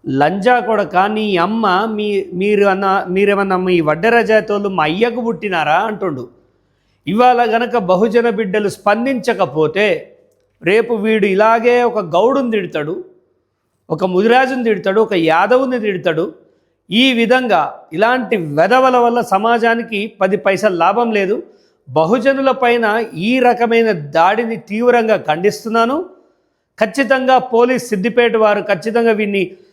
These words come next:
నగర బహిష్కరణ చేయాలి. బహుజనులను తృప్తిపరచాలంటే వీన్ని బహు-, వీన్ని ఖచ్చితంగా క్షమాపణ చెప్పించి, ప్రజల లోపల క్షమాపణ చెప్పించి, బహుజనులందరికీ క్షమాపణ చెప్పించి,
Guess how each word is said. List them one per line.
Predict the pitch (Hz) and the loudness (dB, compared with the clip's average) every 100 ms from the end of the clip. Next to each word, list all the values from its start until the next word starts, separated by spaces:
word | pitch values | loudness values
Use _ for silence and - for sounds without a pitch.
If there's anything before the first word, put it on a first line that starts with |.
| _ - | _ -6
నగర | 151 180 262 | -2 2 2
బహిష్కరణ | 262 254 254 - 254 247 240 226 | 4 2 0 -2 -2 0 -2 0
చేయాలి. | 208 233 247 294 320 | 2 2 0 -2 -8
బహుజనులను | 147 165 208 233 254 254 247 254 | -2 2 2 2 0 0 0 -2
తృప్తిపరచాలంటే | - 220 - 277 220 254 247 247 247 254 | -2 -2 -2 -2 0 0 2 2 2 2
వీన్ని | 262 247 202 | 0 0 0
బహు-, | 196 208 - - - | 0 0 -4 -18 -4
వీన్ని | 202 220 | -2 2
ఖచ్చితంగా | 214 208 247 254 240 254 277 | 0 -2 -2 0 2 2 0
క్షమాపణ | - - - 202 226 254 262 | -4 -18 -4 0 2 2 2
చెప్పించి, | 247 214 214 240 175 196 147 - - | 2 0 -2 -4 -6 -6 -8 -8 -4
ప్రజల | 175 226 | 0 0
లోపల | 240 240 240 226 | 2 2 2 -2
క్షమాపణ | - 196 208 233 240 | 0 0 2 0 0
చెప్పించి, | 214 190 - 240 - 285 339 - _ _ _ | -2 -2 -4 -6 -4 -4 -4 -8 _ _ _
బహుజనులందరికీ | 156 208 240 247 240 240 233 220 | 0 2 2 2 0 2 0 0
క్షమాపణ | 214 208 226 233 240 | -4 -4 0 0 0
చెప్పించి, | 220 208 214 240 - 294 330 | 0 0 -2 -6 -2 -2 -2